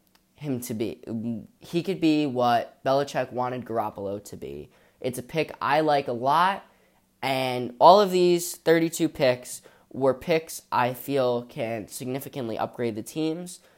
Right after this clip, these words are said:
I like a lot of these moves. I think they would all make a lot of sense.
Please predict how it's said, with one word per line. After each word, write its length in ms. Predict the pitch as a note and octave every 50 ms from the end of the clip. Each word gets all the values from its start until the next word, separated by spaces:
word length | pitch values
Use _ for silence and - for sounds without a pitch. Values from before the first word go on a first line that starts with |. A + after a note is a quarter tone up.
| _ _ _ _ _ -
I 120 | - B2
like 240 | B2 C3 C3+ C3 C3
a 60 | B2+
lot 240 | B2+ B2+ C3+ D#3 E3
of 40 | D#3+
these 200 | E3 E3 D#3 D3+
moves. 640 | D3 C#3+ D3 D3 C#3+ C#3+ C#3+ C#3+ C#3+ C#3+ - - _ _ _ _ _ _ _ _ -
I 380 | A2 A#2 A2+ G#2+ A2 A2 B2 -
think 240 | C3+ C3 B2+ B2 B2
they 100 | A#2+ A#2+
would 140 | A#2+ A#2+
all 180 | - - B2+ C3
make 200 | C3 C3 B2+ A#2+
a 40 | A#2+
lot 200 | A2+ A2+ A2+ A2
of 80 | A#2
sense. 400 | - - D#3+ E3 E3+ E3 D#3+ -